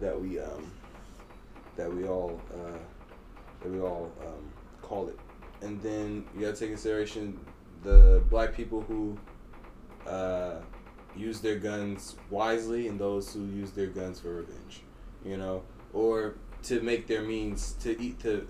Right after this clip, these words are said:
to meet their, to meet their ends, you know, make their ends meet. Um, we gotta take consider all that into consideration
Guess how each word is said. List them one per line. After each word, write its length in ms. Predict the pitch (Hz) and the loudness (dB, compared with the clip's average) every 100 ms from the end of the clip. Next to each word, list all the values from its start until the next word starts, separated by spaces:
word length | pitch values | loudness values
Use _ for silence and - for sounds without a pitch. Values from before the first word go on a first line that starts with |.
| - | -12
to 380 | 113 101 95 87 95 | -4 -2 -2 -4 -8
meet 160 | 104 | -8
their, 180 | 98 90 82 - - | -6 -8 -8 -18 -14
to 60 | 110 | -6
meet 260 | 120 123 | -2 -2
their 160 | 107 98 | -2 -2
ends, 380 | 98 85 - - - - 101 | -4 -8 -12 -18 -20 -16 -8
you 80 | |
know, 120 | 104 101 | -4 -2
make 180 | 101 | -4
their 160 | 104 92 - | -4 -6 -6
ends 240 | 98 95 | -8 -8
meet. 200 | 95 87 - - - - - - | -8 -10 -12 -18 -18 -18 -20 -10
Um, 420 | 92 92 90 85 - - - - - - - - - - - - - - - - - - | -6 -4 -6 -10 -16 -20 -20 -20 -20 -20 -20 -20 -20 -20 -20 -20 -18 -18 -16 -16 -18 -12
we 100 | 110 | -6
gotta 180 | 107 107 | -2 -4
take 160 | 110 117 | -4 -6
consider 400 | 104 117 107 95 | -4 0 0 2
all 180 | 113 127 | 4 4
that 280 | 120 - - | 4 0 -4
into 200 | 107 104 | -10 -10
consideration 600 | 101 107 98 98 98 85 | -8 -2 -2 -2 -6 -10